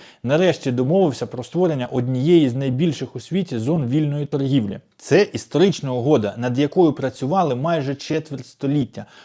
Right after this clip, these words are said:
Угода об'єднує понад сімсот мільйонів людей, зменшить тарифи та дасть бізнесу нові можливості. До речі, хто займається торгівлею або бізнесом, зверніть увагу на ці нові можливості. Тут дійсно є над чим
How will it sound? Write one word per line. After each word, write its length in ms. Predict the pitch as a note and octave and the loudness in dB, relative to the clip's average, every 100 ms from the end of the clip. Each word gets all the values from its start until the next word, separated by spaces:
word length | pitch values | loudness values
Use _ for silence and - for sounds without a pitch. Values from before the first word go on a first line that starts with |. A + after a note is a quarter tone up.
| _ | _
Угода 440 | - B2 G3 E3+ A#2+ | -2 6 6 6 4
об'єднує 600 | B2 B2+ D3+ E3 C#3+ B2+ | 0 0 2 2 0 -4
понад 400 | F3 F#3 D3 - | -2 -2 -2 -4
сімсот 440 | D3 C3+ F#3+ F3+ | -8 -4 -2 -2
мільйонів 560 | D3 C3 D3+ D3+ C3 C3 | -2 -2 -2 -2 -2 -2
людей, 360 | C3 C#3 G2+ - - - | 0 0 0 -6 -16 -6
зменшить 540 | A2+ F#3 E3 C#3+ - | 0 0 0 -4 -2
тарифи 420 | C3+ E3 G#3 - | 2 4 4 0
та 120 | A#2+ A#2 | -4 0
дасть 300 | E3 D3 A#2+ | 2 2 0
бізнесу 460 | F3 F3 C#3+ - | 0 0 -2 -6
нові 260 | A#2+ B2+ E3 | -4 0 0
можливості. 680 | D3 C3 C#3 A2+ G#2 - - _ - | 0 2 2 2 -2 -12 -20 _ 2
До 180 | A2+ | 6
речі, 360 | E3+ C3+ - G#2+ - | 8 8 4 -10 -4
хто 240 | - F3+ | 2 4
займається 480 | D3+ D3 D#3 C3+ B2+ | 4 0 0 -2 -2
торгівлею 580 | C#3+ C#3 E3 C3 A2+ B2 | -2 2 4 4 2 0
або 220 | A#2+ A#2+ | -4 0
бізнесом, 500 | A#2 G#3 E3 B2+ G#2+ | 4 4 4 0 -6
зверніть 460 | G2 A2 C#3 F3+ E3+ | -2 0 2 2 2
увагу 340 | A#2+ D#3+ C3+ | 4 4 2
на 120 | A#2+ A2 | -4 -4
ці 180 | D#3+ | -2
нові 260 | D#3+ A#2+ B2+ | 0 0 -2
можливості. 640 | B2 A2+ A#2+ G#2 G2+ - | -4 -2 0 0 -4 -12
Тут 280 | - C3+ G#2 | -4 -4 -2
дійсно 440 | A#2 E3+ D3+ C#3+ B2 | 0 0 -2 -6 -6
є 240 | A2 B2 | -2 0
над 240 | C3 A2 - | -2 -4 -8
чим 220 | A#2+ | -10